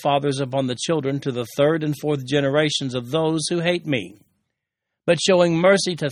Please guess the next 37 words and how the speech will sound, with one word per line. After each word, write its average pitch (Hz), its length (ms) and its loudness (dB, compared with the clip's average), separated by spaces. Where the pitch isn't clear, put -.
thousands, 180 640 -2
to 131 120 -12
those 165 420 0
who 190 120 -4
love 180 260 -2
me 139 300 -2
and 135 260 -2
keep 180 300 -6
my 147 200 -2
commandments. 165 760 -6
You 156 160 0
shall 143 260 2
not 180 400 2
take 190 300 2
the 139 160 0
name 165 340 2
of 156 80 0
the 139 100 2
Lord 160 360 4
your 170 180 0
God 160 360 2
in 170 180 -2
vain, 113 500 -2
for 120 80 -10
the 117 80 -6
Lord 135 320 2
will 120 160 -6
not 143 460 0
hold 175 320 0
him 175 320 -2
guiltless 127 600 -2
who 123 120 -8
takes 143 380 -4
his 147 180 -6
name 151 300 -2
in 139 120 -4
vain. 120 520 -4